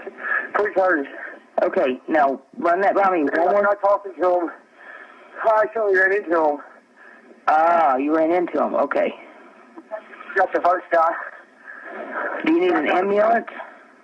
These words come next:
Speaker 1: Yeah, no, I need the cops.
Speaker 2: Okay. Is anybody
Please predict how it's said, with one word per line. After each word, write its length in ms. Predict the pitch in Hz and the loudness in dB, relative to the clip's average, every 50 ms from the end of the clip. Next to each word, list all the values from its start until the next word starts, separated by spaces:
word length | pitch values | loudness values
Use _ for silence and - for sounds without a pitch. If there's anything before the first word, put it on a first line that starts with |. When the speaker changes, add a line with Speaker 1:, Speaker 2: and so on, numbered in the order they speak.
| _ _ _ _ - | _ _ _ _ -6
Speaker 1:
Yeah, 80 | 220 196 190 - - - - | -2 -2 -2 -2 -4 -10 -4
no, 260 | 151 175 170 170 170 175 | 0 2 4 4 4 2
I 80 | 180 185 | 2 0
need 100 | 175 156 | -2 -2
the 60 | 147 | -2
cops. 380 | - 175 175 170 160 127 - - - - - - _ _ _ - - | 0 2 2 2 2 0 -6 -12 -20 -20 -20 -20 _ _ _ -2 -2
Speaker 2:
Okay. 340 | 139 131 - 139 135 135 - - - _ _ _ _ _ _ _ _ _ _ _ _ _ _ - - - - - - - - - - - - - - - - - - - - - - | -2 0 0 -2 -2 -2 -6 -16 -20 _ _ _ _ _ _ _ _ _ _ _ _ _ _ -20 -20 -20 -20 -20 -20 -20 -20 -20 -20 -20 -20 -20 -20 -18 -18 -18 -18 -14 -8 -4 -2
Is 180 | 143 151 156 | -2 0 0
anybody 360 | 165 165 165 156 175 160 156 | 2 0 2 0 2 0 0